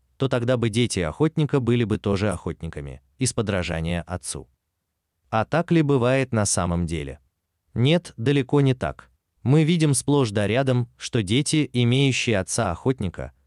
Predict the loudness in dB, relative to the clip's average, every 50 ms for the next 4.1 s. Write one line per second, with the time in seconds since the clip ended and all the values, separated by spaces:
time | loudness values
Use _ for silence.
0 | _ _ _ -4 -2 -2 0 0 0 0 0 -2 -2 -4 -2 -2 -2 -2 -2 -4
1 | -4 -4 -6 -2 0 0 0 0 0 -2 -2 -4 _ _ _ _ -16 -6 -2 0
2 | 0 0 0 0 0 2 2 2 2 0 0 0 2 2 0 0 0 -2 -4 -4
3 | -4 -2 0 0 0 0 0 -2 -6 -6 -6 -6 -8 -8 -8 -6 -6 -6 -8 -10
4 | -14